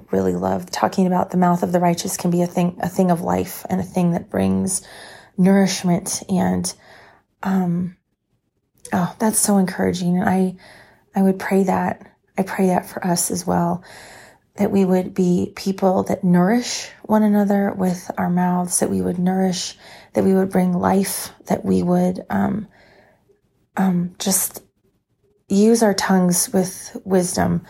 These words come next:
um, with each other and with everyone around us. Oh, Lord God, thank you for your word. Thank you for Proverbs, Lord, for these, um, succinct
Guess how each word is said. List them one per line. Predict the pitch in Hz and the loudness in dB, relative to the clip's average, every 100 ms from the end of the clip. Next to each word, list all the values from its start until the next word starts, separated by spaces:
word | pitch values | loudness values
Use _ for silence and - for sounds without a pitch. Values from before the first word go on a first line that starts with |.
| - - - - _ - | -20 -20 -20 -20 _ -2
um, | 190 190 | 0 0
with | 175 190 | -2 -2
each | 180 | 0
other | - 175 180 185 | 0 2 2 2
and | 185 175 | 2 0
with | 180 - | -2 -4
everyone | 190 180 175 | -2 0 2
around | 175 180 175 | 2 2 0
us. | 190 180 - - - - - - - - | 0 -2 -6 -8 -14 -20 -20 -20 -16 0
Oh, | 202 | 4
Lord | 202 202 202 | 4 4 4
God, | 196 190 | 2 2
thank | 190 190 190 196 | 2 0 0 2
you | 190 180 175 - - | 2 2 -2 -6 -20
for | - 190 | -6 -4
your | 185 185 | -2 -4
word. | 180 180 180 180 180 - | -2 -2 0 -2 -4 -6
Thank | - 202 196 | 0 0 2
you | 208 202 | 2 2
for | 196 208 | 0 -4
Proverbs, | - 208 208 202 208 196 190 - - - - - - - - | -2 0 2 2 2 0 -2 -6 -10 -12 -18 -20 -20 -14 0
Lord, | 190 190 190 180 | 2 4 2 -2
for | 202 202 | 0 0
these, | 190 185 175 - - - - - - - - - - - - - | 0 -2 -2 -4 -8 -16 -20 -20 -16 -16 -16 -20 -20 -20 -14 -6
um, | 196 202 | -4 -4
succinct | 196 - - 190 - 247 262 - | -4 -4 -2 0 0 0 -2 -4